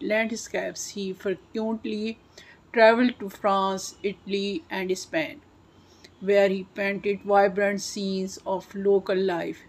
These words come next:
His Mediterranean trips, in particular, greatly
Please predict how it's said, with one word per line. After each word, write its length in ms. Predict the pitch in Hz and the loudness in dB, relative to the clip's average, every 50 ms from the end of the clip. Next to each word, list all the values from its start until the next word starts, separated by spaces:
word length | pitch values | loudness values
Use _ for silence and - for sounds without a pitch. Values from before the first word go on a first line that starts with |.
| - - - - - - - - - - - _ - _ | -20 -20 -20 -20 -20 -20 -20 -20 -20 -20 -20 _ -16 _
His 440 | 233 214 202 185 - - - - - - - - - - - - - - - | -4 -4 -4 -4 -6 -10 -16 -18 -20 -20 -20 -20 -20 -20 -20 -20 -20 -16 -6
Mediterranean 1040 | 208 208 208 202 190 180 - - 208 214 214 214 208 196 190 185 180 180 - - - | -2 0 2 2 2 0 -4 -4 -4 -2 -2 -2 -4 -4 -4 -4 -4 -6 -8 -4 -2
trips, 540 | 202 196 190 190 185 - - - - - - - - - _ | 0 2 2 0 0 -4 -10 -14 -14 -16 -18 -20 -20 -18 _
in 280 | - - 190 180 - - - _ _ _ _ | -10 -10 -10 -10 -10 -14 -16 _ _ _ _
particular, 760 | 220 202 202 202 190 - 214 202 - 202 202 190 190 190 190 | 0 2 2 2 0 -4 -6 -4 -4 -2 0 0 0 0 0
greatly 880 | 185 185 175 - 202 190 190 196 196 - 190 190 185 185 180 - - - | -2 -4 -2 2 2 4 4 2 0 -4 -8 -6 -6 -4 -4 -6 -8 -10